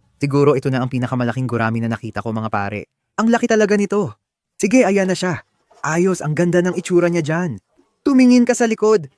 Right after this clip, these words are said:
Lahat ng ripso, magkakasama silang nagtatambay. Mukhang gustong-gusto nila ang bagong pond na ito. Oh! Nakita mo?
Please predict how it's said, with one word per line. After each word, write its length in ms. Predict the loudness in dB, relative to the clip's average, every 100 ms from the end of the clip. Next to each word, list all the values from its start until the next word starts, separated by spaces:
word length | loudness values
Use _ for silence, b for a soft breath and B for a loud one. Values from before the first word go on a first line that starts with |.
| _ -8
Lahat 320 | -6 -2 -2
ng 160 | -2 -2
ripso, 480 | -4 -4 -2 -2 -4 -6
magkakasama 560 | -4 -4 -4 -4 -4
silang 240 | -4 -6 -6
nagtatambay. 640 | -6 -6 -6 -4 -6 -6 _ _ _ _ _
Mukhang 320 | -10 -2 0 0
gustong-gusto 560 | -2 -4 -4 -4 -4
nila 160 | -2 -2
ang 100 | -2
bagong 280 | -4 -4 -4
pond 160 | -4
na 160 | -6 -6
ito. 320 | -2 -2 -4 -8 _ -2
Oh! 360 | 4 4 2 -4 _ -20 -16 -14 -12 -12 -14 -16 -18 -16 -16 -16 -16 -18 -20 -20 -20 -20 -20 _
Nakita 260 | -16 -12 -10
mo? 300 | -8 -10 -14